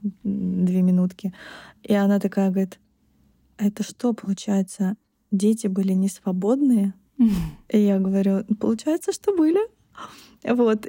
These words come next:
Speaker 1: И вот из этой внутренней несвободы, которая вбивается с детства, ну, как бы, <laughs> э, вырасти
Speaker 2: Мгм.
Speaker 1: без вот этих, э, представлений. Ну, понятное дело, что терапия сейчас всем в помощь,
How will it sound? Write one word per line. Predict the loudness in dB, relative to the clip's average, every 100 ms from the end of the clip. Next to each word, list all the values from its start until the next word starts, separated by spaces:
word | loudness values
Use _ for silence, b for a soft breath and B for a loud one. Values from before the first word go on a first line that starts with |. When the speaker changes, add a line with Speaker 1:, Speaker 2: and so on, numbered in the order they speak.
| 0
Speaker 1:
И | 2
вот | 2 0
из | 0 2
этой | 4 4 4 4
внутренней | 4 6 6 4 6 6
несвободы, | 4 2 2 2 2
которая | 2 2 2
вбивается | 2 4 4 2 2
с | 2
детства, | 2 0 -2 0 2
ну, | 4 2
как | 2 0
бы, | 0 2 2
<laughs> | 0 -4 -16 -20 -20 -20 -20 -20 _
э, | 0 0 2
вырасти | 2 4 4 4
Speaker 2:
Мгм. | 2
Speaker 1:
без | 2
вот | 2
этих, | 0 0 -4 -4
э, | -2 -2 -2
представлений. | -6 -4 -2 0 2 2 2
Ну, | 0 -2
понятное | -4 -4 -2 -2
дело, | -2
что | -4 -8 -10
терапия | -6 -6 -4
сейчас | -4 -6 -10
всем | -6 -8
в |
помощь, | -6 -8 -6 -10